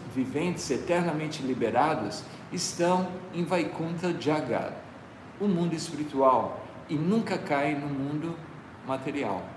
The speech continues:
Então, aqueles são liberados, né, como o Prabhupada diz aqui, eles nunca caem ao mundo material. Isso é do Bhagavatam cinco,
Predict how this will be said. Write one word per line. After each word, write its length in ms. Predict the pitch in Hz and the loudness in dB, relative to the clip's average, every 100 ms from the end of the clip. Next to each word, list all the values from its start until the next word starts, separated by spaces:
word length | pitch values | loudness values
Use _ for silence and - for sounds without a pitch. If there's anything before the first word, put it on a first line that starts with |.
| - - - - - - - | -14 -14 -16 -16 -16 -14 -10
Então, 240 | 104 123 | -2 0
aqueles 320 | 135 - 117 | 0 0 -2
são 220 | - 127 131 | -2 -2 2
liberados, 840 | 147 139 110 113 147 139 107 104 | 2 4 4 4 4 2 -2 -2
né, 140 | 123 127 | -6 -6
como 140 | 110 104 | -6 -6
o 40 | |
Prabhupada 420 | 113 107 113 104 | -4 -4 -2 -4
diz 240 | 101 104 104 | -4 -8 -8
aqui, 420 | 98 - 151 - - - 113 | -6 2 2 2 -6 -10 -6
eles 240 | 113 113 | -4 -2
nunca 280 | 160 175 160 | -2 0 -2
caem 500 | - 135 131 135 131 - | 0 2 2 -2 -4 -2
ao 140 | 117 | -2
mundo 400 | 120 120 131 123 | 0 -2 -2 -2
material. 640 | 120 101 - 87 85 78 - - - - - | -2 -4 -4 -4 -4 -6 -8 -14 -16 -16 -16
Isso 140 | - | -6
é 40 | 104 | -4
do 100 | 110 | 0
Bhagavatam 540 | 107 113 123 - 131 | 4 4 4 0 -4
cinco, 560 | - - 160 170 - | -4 -4 -4 -4 -4